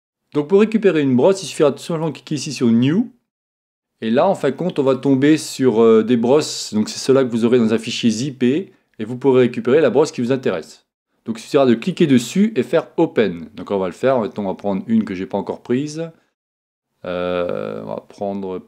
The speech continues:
par exemple, celui-ci. Je l'ai pas pris, je suis sûr.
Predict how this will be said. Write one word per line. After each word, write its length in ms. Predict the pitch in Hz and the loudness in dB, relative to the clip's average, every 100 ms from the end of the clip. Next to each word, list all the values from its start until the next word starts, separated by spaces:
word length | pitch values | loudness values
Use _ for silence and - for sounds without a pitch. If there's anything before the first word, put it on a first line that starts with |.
| _ _ | _ _
par 320 | 113 107 98 | -6 -4 -4
exemple, 1000 | 98 90 90 104 107 101 _ _ - 92 90 90 90 85 | -6 -8 -12 -10 -8 -10 _ _ -12 -8 -6 -6 -8 -8
celui-ci. 840 | - - 123 113 107 - 131 139 - 120 | -10 0 2 2 -2 -8 -10 -10 -12 -12
Je 160 | 104 | -4
l'ai 80 | 131 | -4
pas 140 | 117 | -4
pris, 320 | 104 127 147 _ _ | -8 -8 -8 _ _
je 140 | - 110 | -14 -12
suis 180 | 113 107 | -10 -12
sûr. 400 | - 85 78 | -10 -10 -10